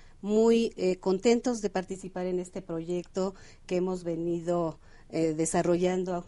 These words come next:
con otras acciones con la Escuela Nacional de Enfermería y Obstetricia de la unam. Eh, para la Secretaría de Salud es, eh, un aspecto primordial la salud y especialmente la salud de la familia.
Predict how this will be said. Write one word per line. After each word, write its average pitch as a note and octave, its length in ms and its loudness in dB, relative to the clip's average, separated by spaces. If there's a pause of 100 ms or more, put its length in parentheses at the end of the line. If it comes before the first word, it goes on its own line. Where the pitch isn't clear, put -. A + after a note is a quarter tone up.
(100)
con F3 180 -2
otras F#3 280 -4
acciones G3+ 600 0 (280)
con A3+ 100 2
la A3 80 4
Escuela F#3+ 300 2
Nacional F3 400 2
de F3 80 2
Enfermería E3 420 -2
y E3 140 0
Obstetricia E3 800 -4 (200)
de D#3 120 -2
la D3+ 100 2
unam. D3 320 2 (580)
Eh, E3 480 -2 (120)
para D#3+ 200 4
la D#3 120 2
Secretaría E3 460 -2
de F#3+ 80 0
Salud G3 420 -6
es, G#3 320 -6 (140)
eh, F3 440 -2
un G3+ 220 6
aspecto F#3+ 480 -2
primordial E3+ 840 4 (380)
la E3 100 0
salud F3+ 500 4 (460)
y D#3+ 300 2
especialmente E3 720 2
la E3 120 4
salud D#3 280 -2
de D#3 80 -2
la D3 100 -2
familia. F#3 560 0